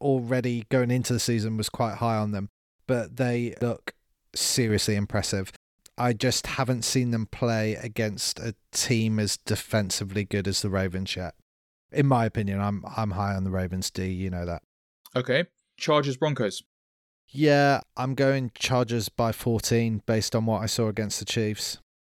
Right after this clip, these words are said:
Speaker 2: Yeah, Chargers by ten for me. Saints at the Bears.
Speaker 1: I'm going Saints by three.
Speaker 2: Saints by ten for me.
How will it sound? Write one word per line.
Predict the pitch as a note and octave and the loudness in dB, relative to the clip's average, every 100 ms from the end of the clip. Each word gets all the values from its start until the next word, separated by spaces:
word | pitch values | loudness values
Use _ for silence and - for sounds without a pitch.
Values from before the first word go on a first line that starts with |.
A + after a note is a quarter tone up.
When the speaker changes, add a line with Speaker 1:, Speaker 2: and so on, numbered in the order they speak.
| _ | _
Speaker 2:
Yeah, | G#3 F#3 F3 E3 C#3+ | -8 -2 0 0 -2
Chargers | - E3 C3 A#2 | 2 2 2 -2
by | A2+ | -2
ten | - A#2 G#2+ | 0 -2 -2
for | A2 A2+ | -4 -2
me. | A2+ A2+ _ _ _ _ | 0 -2 _ _ _ _
Saints | - - - C#3+ C#3+ - | -14 -6 -2 -2 -2 -4
at | C3 C3+ | -4 -2
the | |
Bears. | C3 D3 E3+ - - _ _ _ _ - | 0 2 2 0 -10 _ _ _ _ -8
Speaker 1:
I'm | B2 | 0
going | D#3 D3 | 2 4
Saints | - D3+ D3 C3+ - | 2 2 0 -2 -6
by | - A#2+ A#2 | 0 0 0
three. | - - B2+ A2+ A2+ G#2 G2 F#2 - _ _ _ _ _ | -4 -2 0 2 2 0 -4 -8 -18 _ _ _ _ _
Speaker 2:
Saints | - C#3+ B2+ | -2 -2 0
by | - | -2
ten | G#2+ - G#2+ G#2+ | -2 -2 -4 -6
for | - | -8
me. | G#2 | -8